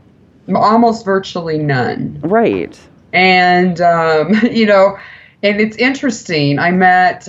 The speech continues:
Speaker 1: um, a physician who is a dean of a medical school, and he's also head of a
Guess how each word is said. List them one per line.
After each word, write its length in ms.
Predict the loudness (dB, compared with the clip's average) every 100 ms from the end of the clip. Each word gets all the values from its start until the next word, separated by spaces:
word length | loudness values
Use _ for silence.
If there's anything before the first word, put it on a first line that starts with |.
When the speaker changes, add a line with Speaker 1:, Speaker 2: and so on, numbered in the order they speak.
| -10
Speaker 1:
um, 480 | -6 -2 -2 -2 -2
a 100 | -6
physician 800 | -6 -10 -6 -6 -4 -2 0 -2
who 180 | -2 -2
is 140 | 0 0
a 60 |
dean 400 | 0 0 0 2
of 120 | 0
a 60 | 0
medical 440 | 2 2 2 -2
school, 560 | -6 -4 0 4 6 6
and 100 | 4
he's 180 | 2 2
also 320 | 0 0 -4
head 220 | 0 2
of 120 | 2
a 120 | 0